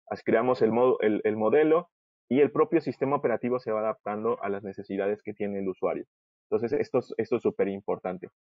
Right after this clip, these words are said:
Y por último, para finalizar, los accesorios de clase empresarial, como lo mencionamos,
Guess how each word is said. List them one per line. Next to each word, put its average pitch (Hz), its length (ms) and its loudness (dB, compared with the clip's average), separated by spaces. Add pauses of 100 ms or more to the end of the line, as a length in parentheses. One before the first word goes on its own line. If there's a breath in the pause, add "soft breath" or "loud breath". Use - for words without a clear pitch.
(580)
Y 139 200 4
por 151 180 4
último, 208 400 4
para 135 220 0
finalizar, 131 520 -2
los 139 180 0
accesorios 139 520 -2
de 127 140 -2
clase 131 240 0
empresarial, 110 600 -4
como 101 200 -6
lo 98 100 -4
mencionamos, 104 720 -6